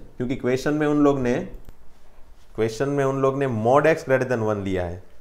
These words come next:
मतलब x greater than one भी हो जाएगा and x less than minus one भी हो जाएगा। ये दोनों कंडीशन है, तो दोनों कंडीशन के सेपरेट आंसर हमको definitely दिखाने पड़ेंगे। ओके,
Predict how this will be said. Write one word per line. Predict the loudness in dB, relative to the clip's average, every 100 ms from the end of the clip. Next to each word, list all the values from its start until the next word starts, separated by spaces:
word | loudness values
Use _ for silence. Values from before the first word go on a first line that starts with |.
| -18 -12 -8
मतलब | 0 0 0 -2
x | 0 0 -4 -2
greater | 0 0 0
than | 0 2
one | 0 0
भी | -2
हो | 0
जाएगा | 0 0 -2 -6 -8 -20 -20 _ -20 -20 -20 -12
and | -6
x | -4 -4
less | -2 -2 0
than | -2 0
minus | -2 -2
one | -4
भी |
हो | -4 -4
जाएगा। | -4 -6 -6
ये | -4
दोनों | 0 2 2
कंडीशन | 0 0 0 -2
है, | -4
तो | -2
दोनों | 0 0 0
कंडीशन | 0 -2 -2 -2
के | -2
सेपरेट | 0 0 2
आंसर | 0 0 -4
हमको | -4 -4 -4 2
definitely | 2 2 0 0 0
दिखाने | 0 -2 -4
पड़ेंगे। | -2 -6 -8 -12 -16 -20 -20 -20 -20 -20 _ -10 -8
ओके, | -4 -4